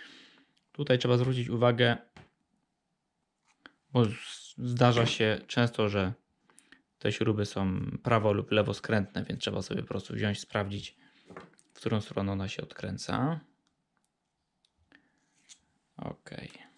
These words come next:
Teraz rotor powinien nam zejść bez problemu.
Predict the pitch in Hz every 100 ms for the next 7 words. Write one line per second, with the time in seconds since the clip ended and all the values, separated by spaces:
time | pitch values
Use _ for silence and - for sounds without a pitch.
0 | - - _ _ _ _ _ _ _ _
1 | _ - - - _ - - - 117 113
2 | - - 110 98 95 92 95 107 95 -
3 | 92 95 120 117 -